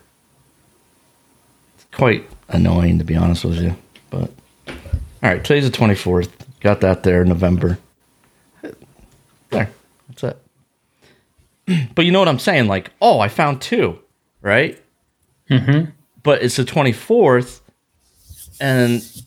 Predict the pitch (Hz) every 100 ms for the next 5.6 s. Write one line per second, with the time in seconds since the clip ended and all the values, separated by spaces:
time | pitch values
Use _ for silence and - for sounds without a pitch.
0 | - - 127 - 208 160 131 120 120 110
1 | 135 131 107 - 247 160 113 127 135 _
2 | _ _ _ 131 120 190 95 120 196 104
3 | 60 65 62 - - 113 110 120 120 -
4 | 127 117 98 - 135 117 98 95 147 139
5 | - - 92 92 92